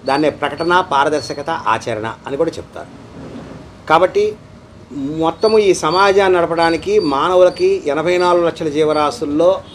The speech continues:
మానవుడికి ఇతర జీవరాశికి వ్యత్యాసం ఉంది. ఇతర జీవరాశులు అవసరాల కోసమే బతుకుతాయి. కానీ మానవుడికి మాత్రము మూడు అంశాలని శాస్త్రం చెప్పింది. ఒకటి అవసరాలు,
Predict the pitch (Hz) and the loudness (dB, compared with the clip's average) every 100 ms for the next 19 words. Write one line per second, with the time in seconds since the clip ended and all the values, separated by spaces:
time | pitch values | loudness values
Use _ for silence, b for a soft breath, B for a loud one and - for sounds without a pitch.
0 | - - 135 160 190 185 175 196 175 180 | -20 -4 2 4 4 2 2 0 2 2
1 | 170 170 160 147 - 156 120 147 123 - | 2 2 2 0 -2 -4 -2 -4 -4 -10
2 | 90 82 - B B 147 151 208 214 202 | -16 -16 -20 B B -2 2 4 6 6
3 | 196 185 175 190 214 131 165 202 202 190 | 4 2 2 0 0 0 0 2 2 2
4 | 170 185 151 117 110 98 - - - - | -2 -2 0 -2 -4 -12 -14 -20 -20 -20
5 | - - - - - 147 196 143 120 143 | -20 -20 -20 -10 0 2 4 2 0 -6
6 | - - - - 104 127 180 233 226 214 | -16 -20 -18 -14 -2 4 6 6 4 4
7 | 180 160 151 131 117 113 120 151 214 208 | 0 0 -2 -6 -6 -8 -6 2 4 4
8 | 190 214 202 208 - 151 - 139 110 - | 2 0 2 0 -2 -4 -2 -4 -4 -10
9 | 87 78 B B - 127 156 131 131 151 | -16 -18 B B -6 -4 -2 -2 0 0
10 | 180 175 175 | 4 4 4